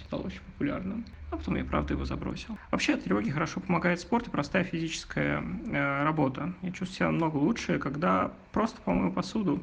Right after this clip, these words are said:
или наведу порядок дома. Но лучше всего помогают прогулки и путешествия. Прогулки я полюбил ещё подростком, когда не мог больше находиться дома. Всем очень советую. Длинные прогулки,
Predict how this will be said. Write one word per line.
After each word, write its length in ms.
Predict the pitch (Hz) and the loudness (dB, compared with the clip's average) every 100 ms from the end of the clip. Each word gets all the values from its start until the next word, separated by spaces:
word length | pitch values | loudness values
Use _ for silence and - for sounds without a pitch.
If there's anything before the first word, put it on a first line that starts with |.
| - | -2
или 160 | 202 | 0
наведу 240 | 170 156 180 | 2 2 2
порядок 340 | 139 160 147 | 0 0 -4
дома. 320 | 143 131 - 185 - - | 0 0 0 -6 -10 -4
Но 140 | - 165 | 0 4
лучше 280 | 254 285 | 4 2
всего 280 | - - 147 | -2 2 2
помогают 540 | 127 160 160 160 139 135 | 2 -2 0 2 2 0
прогулки 480 | - 151 240 285 175 | -2 2 2 2 0
и 340 | 143 - 240 | 0 2 2
путешествия. 680 | 233 - - 151 - - - 180 - - | 2 -6 -2 -2 -2 -6 -6 -8 -14 -6
Прогулки 380 | - 160 190 190 | 4 4 4 2
я 200 | 175 170 | 2 2
полюбил 380 | 156 156 160 165 | 4 4 6 4
ещё 200 | 160 - | 2 0
подростком, 680 | - 135 135 131 - - 185 - | 0 2 0 -2 -6 -4 -4 -6
когда 240 | - 175 | -8 -2
не 100 | 175 | 0
мог 160 | 160 156 | 0 2
больше 240 | 165 160 160 | 0 -2 -4
находиться 460 | 156 160 160 - | -4 -2 -2 -2
дома. 340 | 151 156 - 220 - - | -2 -2 -4 -6 -12 -18
Всем 200 | - 214 | 0 2
очень 160 | 208 190 | 2 0
советую. 460 | - 185 131 131 - | 0 2 0 -2 -2
Длинные 280 | 170 196 | 2 4
прогулки, 680 | 180 175 214 320 320 - - | 4 2 4 2 2 -2 -2